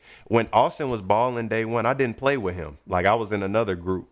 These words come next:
So when I heard he was balling or, you know, that he went off, I'm like, "Okay, well, I'm riding in his car tomorrow." Like, he, he gotta sit next to me, you know, because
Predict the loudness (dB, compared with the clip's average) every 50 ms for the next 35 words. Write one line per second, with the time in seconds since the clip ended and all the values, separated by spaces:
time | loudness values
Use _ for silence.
0 | _ -4 -2 0 2 2 4 2 2 2 2 0 -2 -2 -4 -6 -6 -4 2 4
1 | 4 4 4 2 -2 -4 -4 -4 -4 -4 -4 -6 -6 -4 0 0 0 2 2 0
2 | -2 -2 -2 -2 0 2 2 2 2 2 0 0 -2 0 0 0 0 -2 -2 0
3 | 0 0 0 0 -2 0 0 2 2 2 2 2 2 0 0 0 -2 -4 -4 -4
4 | -6 -4 -2 -2 -2 -2 -2 -6 -4 -4 -4 -4 -6 -6 -4 -2 -2 0 0 -2
5 | -2 -2 -4 -8 -14 -20 -20 _ -2 0 2 2 2 0 0 -2 -2 -2 -2 -2
6 | -4 -6 -6 -8 -8 -8 -8 -8 -10 -16 _ _ _ _ _ _ _ -8 -8 -4
7 | -4 -2 -2 -2 -2 0 0 0 0 0 -2 -6 -8 -12 -20 -20